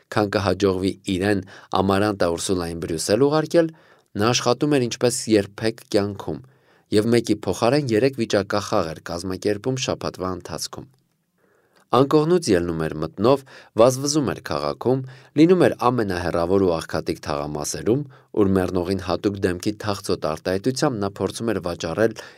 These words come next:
իր տոմսակները։ «Ահա աստվածային նախախնամությունը», կանչում էր նա, «բաց մի թողեք նրան, նա հարյուր տարին մեկ է հայտնվում»։ Նա սրտառուչ ճիքեր էր թափում, որ ուրախ երևա,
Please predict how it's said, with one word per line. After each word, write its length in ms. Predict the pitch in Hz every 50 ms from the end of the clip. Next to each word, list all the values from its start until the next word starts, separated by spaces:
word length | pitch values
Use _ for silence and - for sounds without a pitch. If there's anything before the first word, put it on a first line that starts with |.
| _ _ -
իր 260 | - 120 123 123 - - _ _
տոմսակները։ 800 | _ - 107 98 92 - - 87 80 80 - 82 65 - - - - - _ _ _ _ _ _ _ _ _ _ _ _ _ _ _ _ _ _ _ _ _ _ _ _ _ _ _ _ _ _ _ _ _ -
«Ահա 280 | - 131 139 135 160 170 175
աստվածային 600 | 170 151 131 - - 135 139 135 135 143 143 143 139
նախախնամությունը», 1080 | 139 135 131 131 143 135 - 143 151 156 160 165 180 175 175 - 208 196 170 110 80 - -
կանչում 420 | - 82 82 82 80 - 85 80 80
էր 120 | 76 76
նա, 140 | 76 78 76 78 _ _ _ _ - - - - -
«բաց 260 | 151 170 185 196 196
մի 160 | - 214 208 160
թողեք 300 | - 104 87 90 87 -
նրան, 300 | 92 90 87 85 80 80 80 - - - _ -
նա 140 | 135 147 147
հարյուր 420 | 135 127 147 143 156 180 202 202 -
տարին 400 | - 139 135 131 139 151 156 143
մեկ 240 | 127 120 98 -
է 100 | - 82
հայտնվում»։ 540 | 78 85 80 78 - - 82 78 76 78 78 - _ _ _ _ _ _ _ _ _ _ _ -
Նա 160 | - 98 107 110 110 -
սրտառուչ 680 | - - 110 104 101 - 117 104 104 120 156 170 165 -
ճիքեր 460 | - - - 98 95 - 98 78 69
էր 140 | 65 71 -
թափում, 420 | - - 82 80 - - 156 170 170 - - - - _
որ 240 | - - 139 - - -
ուրախ 360 | - 156 147 131 107 92 - -
երևա, 420 | - 76 69 - 62 - - 73